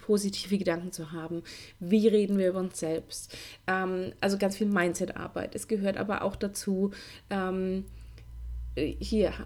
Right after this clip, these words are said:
Human Design, werde ich nächstes Jahr eine Ausbildung dazu machen wahrscheinlich. Also mal gucken, ich bin so ein M G, äh, ich darf mich da auch spontan umentscheiden. Ähm, aber es ist im Moment, fühlt sich's gut an, dass ich sage, okay, da wird definitiv mehr investiert werden.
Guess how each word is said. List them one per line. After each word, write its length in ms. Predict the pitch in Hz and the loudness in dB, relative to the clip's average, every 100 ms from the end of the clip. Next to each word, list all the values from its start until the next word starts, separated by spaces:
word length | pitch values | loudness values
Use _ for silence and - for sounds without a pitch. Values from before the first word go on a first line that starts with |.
| - 202 | -2 4
Human 320 | 220 226 220 | 6 8 6
Design, 600 | 208 196 170 170 170 - | 4 2 2 0 0 -4
werde 420 | 185 175 180 190 | -8 4 8 8
ich 80 | 208 | 8
nächstes 300 | 190 214 202 | 2 0 -2
Jahr 100 | 202 | 0
eine 140 | 202 | 0
Ausbildung 460 | 175 175 - 175 175 | -2 -4 -2 -2 0
dazu 220 | 165 - | -2 -2
machen 380 | 175 165 175 175 | -4 -4 -6 -6
wahrscheinlich. 600 | 165 - 165 170 170 - | -6 -4 -6 -4 -2 2
Also 120 | 285 | 4
mal 120 | 277 | 4
gucken, 240 | 277 285 262 | 4 4 4
ich 80 | - | 4
bin 120 | 233 | 4
so 80 | 226 | 4
ein 80 | |
M 160 | 202 208 | 2 0
G, 340 | 240 226 247 | 2 6 8
äh, 220 | - - - | 6 2 0
ich 100 | - | 4
darf 240 | 208 226 | 4 4
mich 120 | 220 | 2
da 140 | 208 202 | 2 2
auch 100 | 202 | 0
spontan 440 | - 196 202 202 | 4 8 8 8
umentscheiden. 640 | 226 269 277 269 269 349 - - - - - | 8 8 6 6 6 6 2 -12 -12 -4 8
Ähm, 520 | 254 254 277 277 - - - | 10 10 10 6 2 -4 2
aber 680 | 226 226 240 233 226 233 - | 4 4 6 4 6 2 2
es 160 | 233 - | 0 2
ist 140 | 269 | 4
im 80 | 254 | 6
Moment, 340 | 240 247 - - | 8 6 4 -4
fühlt 300 | 226 247 233 | -2 0 0
sich's 180 | 233 - | 0 -2
gut 160 | 240 226 | 0 2
an, 140 | 220 | 2
dass 100 | 208 | 0
ich 60 | 202 | 0
sage, 180 | 196 233 | -2 -2
okay, 400 | - 214 247 247 - - - | 2 8 8 6 -12 -16 0
da 180 | 214 214 | 4 6
wird 120 | 220 | 6
definitiv 560 | 214 214 202 - 214 214 | 4 4 0 -2 -2 2
mehr 280 | 208 202 | 4 2
investiert 480 | 214 214 214 - 233 | 2 -2 0 2 4
werden. 320 | 226 226 262 | 2 2 0